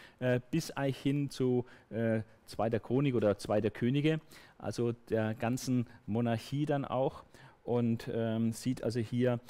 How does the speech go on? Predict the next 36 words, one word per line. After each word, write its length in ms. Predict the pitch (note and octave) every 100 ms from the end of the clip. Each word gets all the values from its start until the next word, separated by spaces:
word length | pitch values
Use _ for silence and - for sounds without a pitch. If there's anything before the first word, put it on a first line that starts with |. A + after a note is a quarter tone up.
| - - -
ein 180 | F#2+ G#2+
sogenanntes 560 | C3 B2 A2+ A2 -
deuteronomistisches 1080 | C#3 D3+ D3 C3+ B2 C3+ D#3+ D#3 C3+ B2+ -
Geschichtswerk, 840 | - A3 G3+ - B2 B2 D#3+ - - - - -
was 220 | B2 -
aus 160 | A2+
einer 140 | A#2+ A2+
ganz 220 | A#2 -
bestimmten 300 | A#2+ B2+ A2+
theologischen 440 | B2 A#2 A#2 B2
Perspektive 600 | A#2+ A2+ - - C3+ C#3
verfasst 500 | B2+ A#2 - A2 -
sei, 300 | - A#2 C3+ - - -
und 140 | - A2+
auch 140 | A#2+
das 320 | - B2+ -
wird 120 | B2+
dann 120 | A#2 G#2
erst 220 | G#2+ -
nach 220 | G2 G#2
dem 160 | A#2+ A#2
Exil 420 | - - A2 A2 - -
datiert. 460 | A#2+ A2+ B2+ A2 -
Das 120 | C#3+
ist 160 | D3 -
die 220 | B2+ A#2+ - - -
eher 300 | B2+ A#2 A2 - - - - -
heutige 500 | A2+ B2+ B2+ A2+ G#2+
historisch-kritische 1000 | - A2 A#2 A2 - - A#2 A2 A2 -
Auffassung 520 | G#2+ - F#2+ G2 G2 - _
dazu. 380 | G2 - A2 F#2+ - - - - - -
Aber 200 | C3 D3+
es 100 | D#3+
gibt 160 | F3+ -
gute 240 | F#3 D#3+
Gründe, 580 | - B2+ B2 B2 B2+